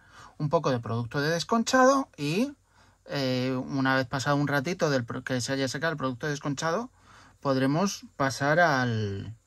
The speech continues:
al siguiente, al siguiente tono, ¿vale? Así que voy a parar la grabación mientras se seca la pintura que acabamos de hacer y listo. Bien, pues ahora, mientras que se va secando el preempolvado que hemos hecho,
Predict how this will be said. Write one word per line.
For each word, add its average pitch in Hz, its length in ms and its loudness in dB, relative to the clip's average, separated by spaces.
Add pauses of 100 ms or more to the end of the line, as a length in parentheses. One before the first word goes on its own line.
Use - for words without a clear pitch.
(480)
al 131 200 0
siguiente, 113 1040 -2
al 127 160 -2
siguiente 127 460 0
tono, 110 360 -6 (500)
¿vale? 165 280 2
Así 139 240 -2
que - 220 -4 (320)
voy 147 160 2
a 147 80 6
parar 147 260 2
la 147 100 4
grabación 139 760 0
mientras 143 680 2
se - 180 -6
seca 123 520 0 (460)
la 131 220 0
pintura 143 360 2
que 139 100 2
acabamos 139 380 2
de 156 60 0
hacer 226 320 2 (520)
y 151 100 -4
listo. - 380 -6 (380)
Bien, 156 380 0
pues 139 380 -4
ahora, 220 340 0
mientras 139 540 -2
que 135 160 -4
se 117 160 -4
va 139 160 0
secando 156 1040 0
el 127 120 -4
preempolvado 117 640 -2
que 110 80 -10
hemos 95 240 -8
hecho, 131 320 -6